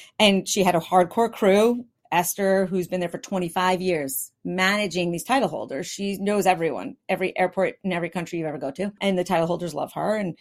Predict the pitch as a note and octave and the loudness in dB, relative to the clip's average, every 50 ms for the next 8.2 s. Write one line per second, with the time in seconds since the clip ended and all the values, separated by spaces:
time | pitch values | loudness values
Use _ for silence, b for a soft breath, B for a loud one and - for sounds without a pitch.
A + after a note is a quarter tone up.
0 | b b _ - G3 F3 F3 E3+ E3+ E3+ - - E3+ - E3+ - B3 A#3+ A3+ G3+ | b b _ 2 4 4 4 4 2 0 -2 -6 -6 -6 -6 -4 -2 0 4 4
1 | F#3+ F#3 F3+ F3 - - F3+ E3 E3 E3 D#3+ E3+ F3 D#3+ D3+ D#3 - E3 D#3+ D#3 | 6 4 4 2 0 -2 -2 0 0 -2 -2 -2 -4 -4 -4 -4 -6 -6 -8 -8
2 | - - G#3 G#3 G#3 - G3 F#3 F#3 F3+ F#3+ F3 E3+ F3+ E3 - F3 E3+ E3+ E3 | -4 -2 -2 -2 -2 0 0 -2 0 0 -2 -2 -2 -4 -4 -4 -4 -4 -2 -4
3 | E3 D#3+ - D#3+ - F3+ - - F#3 A3 G#3+ F#3 F3 F3 - - - G#3 G3 F#3 | -4 -4 -6 -4 -2 -2 -2 0 0 2 2 2 0 -2 -4 -4 0 2 2 2
4 | F#3 F3+ D#3 - - - G3 G3 F3+ C#3 - - - B B B B B B B | 2 0 -2 -6 -2 -2 0 0 0 -2 -6 -10 -14 B B B B B B B
5 | B B B - A3 F#3+ F3+ F3 E3 E3 - _ G3 G3 - G3 G#3 A#3+ A#3 G3 | B B B -6 -2 0 0 0 0 -2 -6 _ -8 -6 -2 -2 0 2 2 2
6 | G3 G3 F#3+ - - F#3+ F3+ E3+ - - E3 E3 E3 E3+ D#3 - - D#3 D3 C#3 | 2 0 -2 -6 -6 -6 -6 -6 -6 -6 -4 -4 -4 -4 -6 -6 -6 -6 -6 -6
7 | C#4 C4+ - F#3 D#3+ D#3 D#3+ D#3+ D#3+ - F3+ E3+ - - D#3+ D#3+ D#3 D#3 D3+ D3 | -6 -6 -4 -4 -2 -2 -2 -4 -4 -6 -10 -8 -6 -6 -4 -4 -4 -6 -6 -8
8 | D3 - E3 | -8 -10 -10